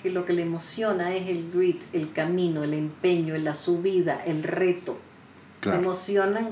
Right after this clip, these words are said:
Speaker 1: con, entonces su, el hábito de, de los retos es supremamente importante para esa persona. Eh, está un hábito que, que es el que más practico yo, porque siento que es el que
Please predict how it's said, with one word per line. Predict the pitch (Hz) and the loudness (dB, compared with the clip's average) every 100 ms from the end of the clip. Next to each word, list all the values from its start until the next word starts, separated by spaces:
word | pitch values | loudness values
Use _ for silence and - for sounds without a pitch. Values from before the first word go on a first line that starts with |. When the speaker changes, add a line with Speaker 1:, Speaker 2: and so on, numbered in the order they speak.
| - | -2
Speaker 1:
con, | 196 | 0
entonces | 175 165 - 208 | 0 0 -4 -6
su, | - 196 180 180 | -2 0 0 2
el | 175 175 | 2 4
hábito | 180 202 214 233 220 | 4 2 0 -2 2
de, | 208 156 - - - - - - - | 2 0 -4 -18 -20 -20 -20 -16 -2
de | 170 170 | 2 4
los | 165 165 | 2 0
retos | 220 220 196 196 202 - - | 0 2 2 0 -2 -6 -6
es | 180 175 | -4 -2
supremamente | 208 202 190 190 185 175 185 | -4 0 2 2 0 0 -2
importante | 185 175 165 147 151 | -2 -4 -2 -2 -2
para | 156 - | -4 -4
esa | - 156 | -6 -8
persona. | - - 180 151 - - - - - - - - - - - - - - - - | -10 -6 -4 -4 -6 -16 -20 -20 -20 -20 -20 -20 -20 -20 -20 -20 -20 -20 -20 -6
Eh, | 190 190 202 196 | 0 0 0 -2
está | 180 - 185 196 | -4 -2 0 2
un | 214 220 | 0 0
hábito | 208 208 214 | 0 0 -2
que, | 208 185 170 - - | 0 0 0 -6 0
que | 170 165 | 0 0
es | 185 | -4
el | 190 | -4
que | 190 180 - - | -2 -2 -4 -8
más | 175 165 170 | -2 -2 -2
practico | 196 190 - 185 190 | -2 -2 0 2 4
yo, | 180 175 160 | 4 4 4
porque | 165 165 151 | 0 -6 -6
siento | 156 156 175 | -6 -6 -6
que | 170 | -6
es | 170 | -10
el | 175 | -8
que | - 160 | -6 -6